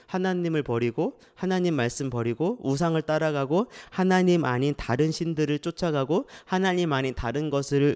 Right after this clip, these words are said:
의지했기 때문에 망한 거예요.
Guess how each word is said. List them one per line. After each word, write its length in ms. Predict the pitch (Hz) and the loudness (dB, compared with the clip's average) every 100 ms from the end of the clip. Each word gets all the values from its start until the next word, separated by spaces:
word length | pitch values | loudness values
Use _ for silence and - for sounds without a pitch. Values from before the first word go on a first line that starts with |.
| - | 2
의지했기 720 | 139 170 - 185 175 - 165 | 4 2 0 0 0 -2 -6
때문에 680 | - 190 196 185 160 196 - - - | 0 2 4 4 4 2 0 -14 -4
망한 400 | 104 107 151 139 | 0 2 0 0
거예요. 240 | 87 78 | -2 -6